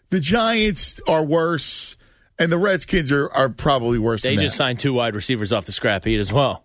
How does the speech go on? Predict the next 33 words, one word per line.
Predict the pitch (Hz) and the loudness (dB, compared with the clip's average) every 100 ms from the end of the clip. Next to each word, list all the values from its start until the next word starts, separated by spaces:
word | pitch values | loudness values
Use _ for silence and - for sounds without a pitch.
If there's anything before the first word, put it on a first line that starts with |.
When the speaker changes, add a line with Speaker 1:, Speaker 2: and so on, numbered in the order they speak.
| - | -10
Speaker 1:
Yeah, | 294 - | -8 -2
uh, | 156 - | -2 2
Speaker 2:
Michael | 135 - | 4 4
Speaker 1:
that | - | 0
Speaker 2:
Floyd | - 143 135 131 | 0 2 2 2
and, | 120 120 | 0 0
uh, | 120 120 117 120 113 | 2 2 2 0 0
Brashad | 110 - 135 107 | -2 0 0 4
Perriman. | 156 107 92 - | 2 2 -2 0
Speaker 1:
That's | 175 - | 0 2
my, | 180 - | 0 0
that's | - 214 220 | 0 0 2
my | 160 | 0
point. | - | 2
Speaker 2:
So | - 123 | 2 2
they're | 113 139 127 | 2 0 0
in, | 113 113 | -2 -4
yeah. | 131 | 0
Speaker 1:
So | 233 | 2
the | 262 | 4
Eagles | 302 330 214 | 2 2 2
have | 196 | 2
the, | 170 143 143 | 2 0 2
have | 175 151 | 2 2
the | |
division. | 131 117 113 113 - - - - - - | 0 2 2 0 -2 -12 -20 -20 -20 -2
So | 233 | 2
let, | 277 - | 2 2
let, | 208 196 | -2 0
let's | 208 214 | 0 2
start | - 269 | 2 0
from | - 175 | 0 0
there. | 175 101 | 0 0